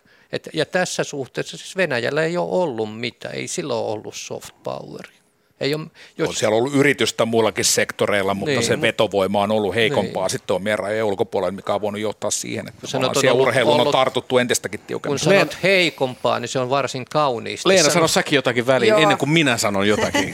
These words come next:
Speaker 4: <laughs>
Speaker 3: Mun pitäisi
Speaker 4: No, mä
Speaker 3: vaan olla
Speaker 4: mietin aika
Speaker 3: juontaja.
Speaker 4: montakin juttua tässä, mutta mä mietin ensinnäkin sitä, että onko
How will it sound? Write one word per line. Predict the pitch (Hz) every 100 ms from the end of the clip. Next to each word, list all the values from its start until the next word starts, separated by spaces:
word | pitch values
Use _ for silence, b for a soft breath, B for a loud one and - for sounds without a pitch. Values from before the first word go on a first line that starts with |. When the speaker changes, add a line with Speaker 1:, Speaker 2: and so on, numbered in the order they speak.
| 311
Speaker 4:
<laughs> | - 139
Speaker 3:
Mun | 156
pitäisi | 143 131 202
Speaker 4:
No, |
mä | -
Speaker 3:
vaan | 127
olla | 262
Speaker 4:
mietin | 247 -
aika | 226
Speaker 3:
juontaja. | 247 285
Speaker 4:
montakin | 294 254 202
juttua | 180 180 - 190
tässä, | 190 180 185
mutta | 180 202
mä |
mietin | 185 190 185
ensinnäkin | 185 175 175 175
sitä, | - - 175
että | 165
onko | 180